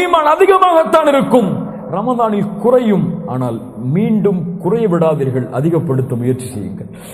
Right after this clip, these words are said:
மீண்டும் குறையும், மீண்டும் அதிகப்படுத்துங்கள். மீண்டும் குறையும், மீண்டும் அதிகப்படுத்துங்கள். பாவங்களையும் குற்றங்களையும் செய்ய மாட்டீர்களா? செய்வீர்கள். ஆனால் தௌபா செய்து மீண்டும் வாங்கள், வருங்கள் என்று ஈமானும் நன்மைகளும்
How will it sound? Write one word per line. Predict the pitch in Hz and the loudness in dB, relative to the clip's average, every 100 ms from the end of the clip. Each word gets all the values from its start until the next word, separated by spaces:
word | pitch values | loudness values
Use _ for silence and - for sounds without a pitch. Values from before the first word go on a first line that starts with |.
| - - | -20 2
மீண்டும் | 160 302 370 370 370 370 | 4 6 4 4 4 4
குறையும், | 330 302 247 170 - - | 4 4 2 0 -6 -6
மீண்டும் | 196 214 196 | -2 0 0
அதிகப்படுத்துங்கள். | 175 165 143 135 120 - - - - - | 0 -2 -2 -2 -4 -8 -12 -16 -12 0
மீண்டும் | 277 370 370 370 359 | 2 4 4 2 4
குறையும், | 349 330 302 208 - - | 2 4 2 0 -4 -6
மீண்டும் | 165 202 208 | -6 -2 -2
அதிகப்படுத்துங்கள். | 185 170 156 135 131 - 120 85 - - | 0 0 0 0 -4 -4 -8 -10 -12 -2
பாவங்களையும் | 175 226 233 208 208 214 208 | 0 4 4 4 4 4 2
குற்றங்களையும் | 214 - 294 269 247 233 294 | -2 0 2 4 2 2 4
செய்ய | 370 | 4
மாட்டீர்களா? | 349 311 285 262 254 233 175 | 4 2 0 2 4 4 4
செய்வீர்கள். | 349 403 392 269 294 208 - - - | 4 6 6 4 4 0 -4 -10 -6
ஆனால் | 160 151 | -2 -2
தௌபா | 156 190 196 170 | 0 0 0 -2
செய்து | 160 156 151 | -2 0 2
மீண்டும் | 185 190 175 | 2 2 0
வாங்கள், | 135 120 107 - - - - | 0 -2 -6 -12 -16 -18 -4
வருங்கள் | 143 127 - - - - - - - | -4 -2 -8 -14 -18 -20 -20 -20 -4
என்று | 147 147 139 117 - | 0 2 0 -2 -6
ஈமானும் | 170 214 196 165 151 135 - - - - - - - | -2 2 2 0 -2 -4 -8 -14 -16 -18 -20 -20 -8
நன்மைகளும் | 127 214 226 180 165 151 131 | -2 0 0 0 0 -2 -4